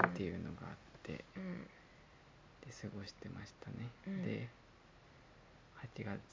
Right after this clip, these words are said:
Speaker 2: 三十一日か。
Speaker 1: まあ、八月三十日だね。
Speaker 2: 三十日。あ、そうかそうか。
Speaker 1: うん。三十日の朝四時ぐらいに、
Speaker 2: うん。
Speaker 1: 急にお腹が痛く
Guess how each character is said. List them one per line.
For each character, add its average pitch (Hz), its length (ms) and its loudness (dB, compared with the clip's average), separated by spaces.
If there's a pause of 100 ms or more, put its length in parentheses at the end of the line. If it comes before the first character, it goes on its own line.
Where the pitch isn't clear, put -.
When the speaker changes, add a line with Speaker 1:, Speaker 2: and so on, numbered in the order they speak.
Speaker 2:
三 98 180 6
十 - 80 0
一 - 220 -2
日 95 260 -4
か。 - 220 0 (840)
Speaker 1:
ま 233 60 2
あ、 220 40 2 (200)
八 247 120 0
月 254 180 2
三 262 260 2
十 269 220 4
日 - 0 -
だ 233 80 6
ね。 196 100 2 (220)
Speaker 2:
三 120 120 6
十 107 120 10
日。 - 280 6 (220)
あ、 110 80 0
そ - 80 0
う - 40 2
か - 120 -8
そ - 100 -8
う - 40 -14
か。 - 60 -10 (180)
Speaker 1:
う - 20 6
ん。 180 260 4 (380)
三 240 320 2
十 269 60 0 (560)
日 - 520 0 (1400)
の 214 400 8 (520)
朝 226 260 2
四 185 220 4
時 208 100 4
ぐ 220 180 6
ら 196 160 6
い 185 40 6
に、 185 500 2 (100)
Speaker 2:
う 117 40 4
ん。 104 140 4 (760)
Speaker 1:
急 214 80 4
に 208 180 6
お 196 60 4
腹 196 220 6 (180)
が 202 80 8
痛 202 240 4
く 202 40 -2